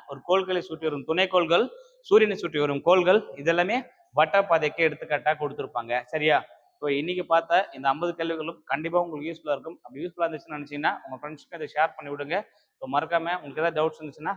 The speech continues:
கமெண்ட் பாக்ஸ்ல மென்ஷன் பண்ணி விடுங்க. So, இதுக்கப்புறமா அடுத்தடுத்த கிளாஸ், அடுத்தடுத்த வீடியோஸ் நம்ம வந்து பார்க்க போறோம். So, அடுத்த கிளாஸ்ல probably உங்களுக்கு பார்த்தோன்னா சிக்ஸ்த் சோசியலுக்கான, அஹ், கண்டென்ட்டுக்காக நீங்க வந்து ரெடியா வெயிட் பண்ணிட்டு இருங்க. சிக்ஸ்த் சோசியல் வந்து பார்த்தோன்னா நான் உங்களுக்கு ஒரு ஐம்பது கொஸ்டினோட அடுத்த கிளாஸ்ல உங்களை மீட் பண்றேன். So, தொடர்ந்து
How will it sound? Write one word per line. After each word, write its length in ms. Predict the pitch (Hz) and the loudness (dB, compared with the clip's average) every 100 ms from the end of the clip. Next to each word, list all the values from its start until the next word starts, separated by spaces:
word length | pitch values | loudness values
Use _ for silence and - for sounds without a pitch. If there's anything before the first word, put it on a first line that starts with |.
| - | -4
கமெண்ட் 300 | 139 160 160 | -2 -2 -4
பாக்ஸ்ல 240 | 151 160 | -8 -8
மென்ஷன் 300 | 143 147 165 | -12 -12 -14
பண்ணி 160 | 147 143 | -14 -10
விடுங்க. 240 | 139 143 226 - _ _ _ | -10 -8 -10 -10 _ _ _
So, 60 | 143 | -2
இதுக்கப்புறமா 520 | 147 156 156 175 175 175 | 0 0 -2 -2 0 0
அடுத்தடுத்த 440 | 139 139 165 156 | 0 0 -4 -4
கிளாஸ், 240 | 147 156 156 | 0 0 0
அடுத்தடுத்த 360 | 143 156 151 | 0 0 0
வீடியோஸ் 240 | 156 160 156 | 0 0 0
நம்ம 120 | 143 | -4
வந்து 120 | 139 | 2
பார்க்க 240 | 147 151 143 | 2 2 2
போறோம். 220 | 147 220 - _ _ | 0 0 -6 _ _
So, 40 | 156 | 2
அடுத்த 240 | 160 175 | 2 2
கிளாஸ்ல 320 | 185 185 185 185 | 0 0 0 -4
probably 380 | 160 160 160 170 | -2 -2 -2 -8
உங்களுக்கு 260 | 156 147 | -8 -8
பார்த்தோன்னா 280 | 147 147 165 190 _ | -8 -6 -8 -10 _
சிக்ஸ்த் 340 | 175 - 165 - _ | -8 -8 -14 -16 _
சோசியலுக்கான, 580 | 170 175 175 147 143 156 226 - | -4 -2 -4 -2 -2 -2 -6 -14
அஹ், 180 | - 139 | -16 -10
கண்டென்ட்டுக்காக 460 | 143 147 160 156 156 | -6 -6 -4 -2 -4
நீங்க 160 | 143 | -4
வந்து 140 | 139 143 | -6 -4
ரெடியா 160 | 147 | 0
வெயிட் 200 | 147 160 | 0 0
பண்ணிட்டு 240 | 156 143 135 | -2 -8 -6
இருங்க. 200 | 139 208 - _ _ | -4 -4 -6 _ _
சிக்ஸ்த் 280 | - 170 208 | -10 -6 -6
சோசியல் 320 | 180 175 160 | -4 -4 -2
வந்து 140 | 151 151 | -6 -2
பார்த்தோன்னா 300 | 143 139 180 | -4 -2 -6
நான் 160 | - 135 | -2 -2
உங்களுக்கு 240 | 139 131 | -2 -2
ஒரு 80 | 135 | -2
ஐம்பது 200 | 147 160 | -2 -4
கொஸ்டினோட 420 | 147 143 156 151 202 - - _ | -6 -8 -4 0 0 -4 -20 _
அடுத்த 240 | 139 156 | -2 -2
கிளாஸ்ல 380 | 156 160 160 170 | 0 0 0 -2
உங்களை 240 | 160 147 143 | -2 -2 -2
மீட் 240 | 160 160 | -4 -4
பண்றேன். 320 | 151 143 190 - | -6 -4 -6 -8
So, 180 | - 143 | -12 -6
தொடர்ந்து 440 | 147 160 175 175 | -4 -4 -4 -4